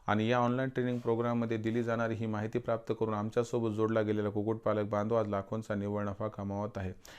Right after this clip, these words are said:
खऱ्या अर्थानं आपल्याला गावरान कुक्कुटपालन करायचं आणि या व्यवसायातून कमवायचा असेल लाखोंचा निव्वळ नफा, तर आपल्याला सुद्धा अचूक मार्गदर्शनाची आवश्यकता आहे. हे अचूक मार्गदर्शन आपल्याला रायझिंग स्टार परभणीच्या ऑनलाइन ट्रेनिंग प्रोग्राममधून मिळू शकते.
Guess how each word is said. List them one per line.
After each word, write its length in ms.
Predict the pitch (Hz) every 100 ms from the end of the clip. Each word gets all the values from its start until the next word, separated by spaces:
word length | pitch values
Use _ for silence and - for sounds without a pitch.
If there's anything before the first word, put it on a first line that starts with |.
| - -
खऱ्या 220 | 107 101
अर्थानं 300 | 101 107 104
आपल्याला 380 | 101 - 101 104
गावरान 280 | 104 107
कुक्कुटपालन 580 | 104 107 107 - 104 104
करायचं 360 | 104 104 104 101
आणि 100 | 104
या 60 |
व्यवसायातून 520 | 101 104 107 110 110 110
कमवायचा 480 | 107 110 107 104
असेल 220 | 107 - 107
लाखोंचा 500 | 104 104 113 110 107
निव्वळ 340 | 107 110 107
नफा, 240 | 110 - 107
तर 80 | 104
आपल्याला 340 | 104 104 110
सुद्धा 280 | 104 107 107
अचूक 240 | 101 120 110
मार्गदर्शनाची 760 | 104 104 101 98 104 101 -
आवश्यकता 600 | 104 98 107 - 110 -
आहे. 80 | 92 - - - -
हे 60 | 123
अचूक 320 | 120 147 143
मार्गदर्शन 560 | 131 127 123 123 127
आपल्याला 380 | 120 113 120 107
रायझिंग 240 | 107 113 131
स्टार 200 | 127 123
परभणीच्या 520 | 113 107 113 113 107
ऑनलाइन 340 | 101 110 120
ट्रेनिंग 220 | 117 110
प्रोग्राममधून 760 | 107 107 107 107 107 104 110 127
मिळू 220 | 113 107
शकते. 460 | 104 107 - 98 92